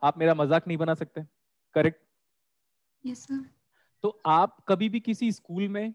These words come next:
Speaker 1: किसी भी, किसी भी कॉलेज में, कभी भी एट्थ, नाइन्थ और टेंथ वाले बच्चों को पढ़ाओ बेटा, तो ना उनको इतना कुछ कंटेंट बता देना जितना उनके बुक्स में ना लिखा हो। फिर कभी आप, कभी आप सबकॉन्शियस माइंड से पढ़ा रहे हो,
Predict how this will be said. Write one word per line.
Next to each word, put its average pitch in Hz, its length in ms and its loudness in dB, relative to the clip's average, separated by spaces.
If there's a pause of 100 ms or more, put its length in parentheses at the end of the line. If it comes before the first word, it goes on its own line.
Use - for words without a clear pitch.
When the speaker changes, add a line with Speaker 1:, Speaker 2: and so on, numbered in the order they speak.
Speaker 1:
किसी 185 160 -4
भी, 196 140 -4
किसी 208 260 -6
भी 214 80 -8
कॉलेज 175 420 0
में, 208 200 -8
कभी 185 240 -2
भी 190 200 -4
एट्थ, 175 340 4
नाइन्थ 170 360 -6
और 185 200 -8
टेंथ 165 160 -4
वाले 180 200 0
बच्चों 151 280 -4
को 180 100 -8
पढ़ाओ 165 300 2
बेटा, 151 240 -2 (520)
तो 202 100 -2
ना 247 320 -2
उनको 208 600 -4 (240)
इतना 214 300 -2
कुछ 233 240 -8
कंटेंट 170 460 -2
बता 151 260 4
देना 190 320 2 (120)
जितना 180 220 -6
उनके 196 240 -6
बुक्स 180 340 -6
में 190 60 -4
ना 175 100 2
लिखा 151 240 0
हो। 131 240 -6 (280)
फिर 240 120 0
कभी 240 280 2
आप, 240 360 0
कभी 196 180 2
आप 233 160 6
सबकॉन्शियस 202 640 0
माइंड 175 220 -2
से 196 100 -2
पढ़ा 151 260 6
रहे 131 120 2
हो, 127 120 -6